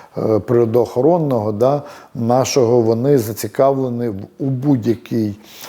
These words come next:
е, співпраці з громадськістю, яка практичні якісь робить дії. Є, е, робочі групи, які, е, при обласній адміністрації, при, ну, при начальнику військової обласної адміністрації,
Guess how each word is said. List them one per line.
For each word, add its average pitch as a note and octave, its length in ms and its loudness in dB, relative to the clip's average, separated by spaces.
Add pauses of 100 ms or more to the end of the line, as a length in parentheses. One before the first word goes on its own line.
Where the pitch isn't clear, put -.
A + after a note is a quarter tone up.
(300)
е, A2 420 2
співпраці B2+ 800 0
з G#2 120 -4
громадськістю, C#3+ 760 -2
яка A2+ 360 2
практичні A2 680 -6
якісь A2 600 -2
робить A2+ 440 2
дії. F3 420 4 (520)
Є, B2+ 340 2
е, A#2 520 2
робочі B2 500 2
групи, D#3+ 440 2
які, B2+ 440 0 (420)
е, B2 240 4
при C#3 280 4
обласній C3+ 440 -2
адміністрації, B2 1000 -2
при, F3+ 140 -4
ну, E3 160 0
при B2 340 2
начальнику A2+ 880 -4
військової A2 540 0
обласної A2 460 -6
адміністрації, G#2+ 920 -2